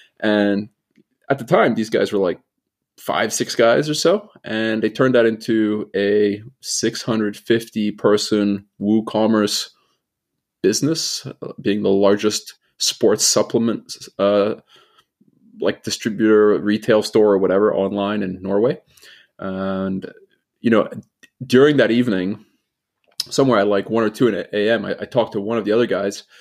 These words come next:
uh, called Fred, and we hit it off within, like, two hours. And then he says,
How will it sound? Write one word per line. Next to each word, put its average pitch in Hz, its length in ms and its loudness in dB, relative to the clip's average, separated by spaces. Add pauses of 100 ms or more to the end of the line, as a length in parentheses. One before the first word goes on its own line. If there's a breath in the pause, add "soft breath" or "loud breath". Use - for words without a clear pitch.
(340 soft breath)
uh, 101 180 -2
called 98 220 -2
Fred, 120 400 2 (100)
and 104 480 -4
we 120 120 -2
hit 120 120 4
it 107 80 4
off 113 280 4
within, 98 180 -6
like, 95 160 -8
two 104 180 -4
hours. 98 380 0
And 101 180 -10
then 98 100 -8
he 104 160 -8
says, 98 360 -4